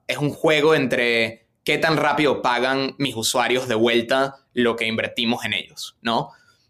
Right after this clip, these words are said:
Y con eso me refiero, dos cosas importantes para nosotros son, uno, cuál es mi costo para adquirir un usuario, si metes todo el costo de marketing entre todos los usuarios nuevos que estoy teniendo ese mes, eh, ¿cuál es el costo?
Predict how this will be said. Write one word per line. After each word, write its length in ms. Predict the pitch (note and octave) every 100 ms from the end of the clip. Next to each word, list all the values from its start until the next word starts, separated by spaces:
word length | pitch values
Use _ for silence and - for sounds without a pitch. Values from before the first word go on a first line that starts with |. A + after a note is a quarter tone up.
| -
Y 260 | C#3 C3
con 140 | C#3 C#3+
eso 160 | C#3+
me 80 | F3
refiero, 760 | - - C#3+ D3 D#3+ D#3 - _
dos 440 | - C3 C#3 C#3
cosas 300 | - D3 D3+
importantes 500 | D3 A#2 A#2 B2 B2
para 140 | - B2+
nosotros 260 | A#2+ B2+
son, 160 | - B2
uno, 440 | D3 D3+ E3 F3+ - _ _
cuál 300 | C3 B2+ C3+
es 480 | C#3 C#3 - - _ _ -
mi 180 | C#3+ C3+
costo 320 | C3+ - C3+
para 140 | B2
adquirir 280 | A2+ A2+ A2+
un 100 | C3+
usuario, 560 | B2+ D3 C3 C#3 D3+ -
si 200 | - A#2+
metes 360 | A2+ A#2+ -
todo 180 | - C#3
el 100 | B2
costo 280 | B2+ B2+ C#3+
de 80 | A2+
marketing 520 | A#2 A#2 A#2 A#2 B2+
entre 600 | A2+ A2 A2+ G#2+ G#2 - _ _
todos 200 | C#3 C3+
los 120 | C#3+ A#2+
usuarios 300 | A2+ A#2+ B2
nuevos 280 | C3 B2
que 80 | B2
estoy 160 | A#2 A#2+
teniendo 340 | A#2+ A#2+ B2
ese 180 | A#2+ B2
mes, 360 | B2 C#3 - - - _ _ -
eh, 380 | A#2+ A#2+ A#2 G#2 G#2 -
¿cuál 180 | - C3
es 80 | B2+
el 80 | C3
costo? 480 | D3+ D3 D#3 E3+